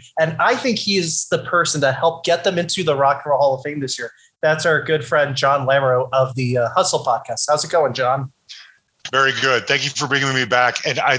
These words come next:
Speaker 2: this was, you and I did this, Nick. They
Speaker 1: Yeah.
Speaker 2: have us to thank for being in the Rock Hall. Let's be honest about this.
Speaker 1: We did. I have the theory that someone listened and was, like, so enamored by our arguments and our take on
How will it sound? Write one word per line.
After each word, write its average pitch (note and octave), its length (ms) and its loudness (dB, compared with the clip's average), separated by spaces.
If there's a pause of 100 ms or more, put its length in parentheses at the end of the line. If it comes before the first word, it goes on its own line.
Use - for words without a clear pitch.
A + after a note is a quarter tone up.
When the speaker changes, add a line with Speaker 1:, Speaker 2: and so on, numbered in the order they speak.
Speaker 2:
this D3 160 0
was, D3 460 -2
you E3 220 0
and F#3 80 0
I D#3+ 160 2
did D3+ 220 -2
this, B2 360 0
Nick. A2+ 320 -4 (400)
They C#3+ 220 0
Speaker 1:
Yeah. F3 160 2
Speaker 2:
have B2+ 180 -6
us F3+ 240 2
to E3+ 100 -2
thank D#3+ 340 -2 (100)
for B2+ 100 -10
being C#3 240 0
in B2+ 140 0
the A2+ 60 -2
Rock A#2+ 260 2
Hall. F#2 360 -2 (200)
Let's - 160 -10
be A#2+ 120 -6
honest A#2 340 0
about G#2+ 240 -2
this. - 60 -4
Speaker 1:
We A3 140 2
did. D3+ 320 0 (220)
I F#3+ 220 4
have A#3 260 0
the A3+ 80 0
theory D#3 380 0
that C#3+ 360 0
someone F3 640 2
listened C3 500 0 (260)
and D#3+ 200 2
was, D#3 200 0
like, D3 220 2
so F3 260 0
enamored E3+ 540 0
by C#3+ 200 0
our D#3 300 2
arguments D3 840 -2
and C#3+ 180 -2
our D3 200 4
take D#3 340 -2
on B2+ 320 0